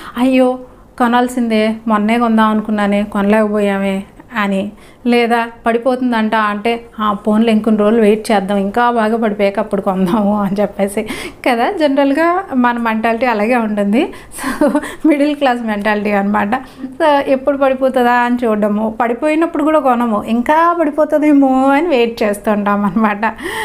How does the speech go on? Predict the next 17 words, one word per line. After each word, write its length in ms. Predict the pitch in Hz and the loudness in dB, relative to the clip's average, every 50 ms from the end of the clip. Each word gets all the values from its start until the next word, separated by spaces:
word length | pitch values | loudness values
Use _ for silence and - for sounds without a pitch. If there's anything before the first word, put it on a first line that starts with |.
| 403 349 349 - 427 | -4 -4 -2 2 2
So 300 | 427 392 330 311 302 302 311 311 | 4 4 4 4 4 2 2 0
అలాగే 260 | 294 294 320 330 330 | 0 0 -2 -2 -2
పెరుగుతున్నప్పుడు, 680 | 320 320 285 269 302 311 277 311 294 294 269 277 262 247 | 0 0 0 0 0 -2 -2 0 0 0 2 2 0 0
"అర్రే, 400 | 254 - 254 240 254 247 240 233 | 0 -2 -4 -4 0 2 2 2
రే, 180 | 226 226 220 | 2 2 0
రే, 220 | 214 214 214 214 214 | 0 0 -2 -2 -2
మొన్న 280 | 214 214 214 208 208 | 0 0 0 0 2
తీసుకోవాల్సిందే" 720 | 214 214 220 226 220 - - 226 220 202 196 - - 208 208 | 2 2 2 2 0 0 0 0 0 0 -2 -2 -2 -2 0
అని 220 | 202 208 214 220 | 0 0 -2 -2
అలా 260 | 226 233 214 214 220 | -2 0 0 0 0
రిగ్రెట్ 400 | 220 214 226 220 208 247 262 254 | 0 0 -2 0 0 0 0 0
అవుతూ 220 | 240 214 208 - 196 | -2 -4 -4 -6 -8
ఉంటాం 280 | 196 196 185 - 196 | -8 -8 -8 -6 -6
అనమాట. 460 | 202 180 - 226 202 196 180 196 202 - - 349 381 349 - - - | -4 -2 -2 -4 -4 -4 -4 -6 -6 -6 -6 -12 -14 -14 -8 -2 -2
So 60 | 254 | 0
జనరల్గా 460 | 220 226 214 208 220 226 220 220 254 | 2 2 0 0 0 -2 0 0 0
అందరికి, 500 | 240 226 226 220 226 240 240 247 240 - | 0 0 -2 -2 0 0 -2 -2 -6 -10